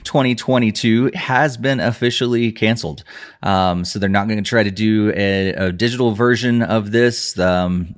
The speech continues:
digital E three is not gonna happen this year for twenty twenty-two. Um, and, uh, yeah, the, they have went on record. The E S A has, has released this following statement, um, that we will down,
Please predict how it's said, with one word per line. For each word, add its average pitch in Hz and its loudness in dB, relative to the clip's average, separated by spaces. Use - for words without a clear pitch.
digital 98 -2
E 107 0
three 104 0
is 90 -2
not 101 2
gonna 107 0
happen 101 0
this 98 -2
year 95 -2
for 90 -6
twenty 104 -4
twenty-two. 92 -2
Um, 87 0
and, 92 -2
uh, 87 -2
yeah, 123 2
the, 104 0
they 110 0
have 101 2
went 110 2
on 123 2
record. 110 2
The 101 -2
E 110 2
S 101 -2
A 104 4
has, 92 -2
has 98 -4
released 101 -2
this 98 -6
following 104 2
statement, 98 -2
um, 92 0
that 85 -6
we 117 0
will 117 2
down, 107 0